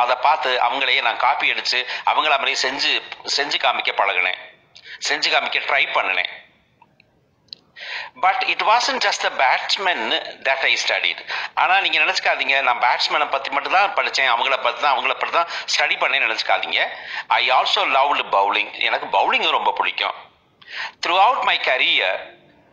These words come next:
career, it's not career. நான் பார்க்குறேன் ஒரு பெரிய ஸ்கூல் தமிழ்நாட்டுல, அந்த ஸ்கூலோட ஆடுல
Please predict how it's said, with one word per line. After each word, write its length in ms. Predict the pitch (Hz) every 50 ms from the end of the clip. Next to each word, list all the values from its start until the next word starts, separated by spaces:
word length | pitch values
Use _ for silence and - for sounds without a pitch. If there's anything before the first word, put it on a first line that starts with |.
| - -
career, 560 | 156 147 151 165 208 226 240 233 190 123 92 78 - - - - - -
it's 140 | - - - 233
not 160 | 247 254 247 - - -
career. 420 | 170 160 180 214 226 180 113 98 90 - - - 139
நான் 180 | 143 143 - - 160
பார்க்குறேன் 360 | 165 175 185 196 202 202 190 175
ஒரு 100 | 147 143 139 135 - 147
பெரிய 340 | 143 147 180 208 220 220 208 -
ஸ்கூல் 260 | - - 175 175 175 160 - -
தமிழ்நாட்டுல, 500 | - 135 143 147 143 139 139 - 139 139 139 139 - - - - - - 117
அந்த 120 | 120 120 123 -
ஸ்கூலோட 320 | - - 160 165 151 131 117 120
ஆடுல 280 | 135 160 156 147 127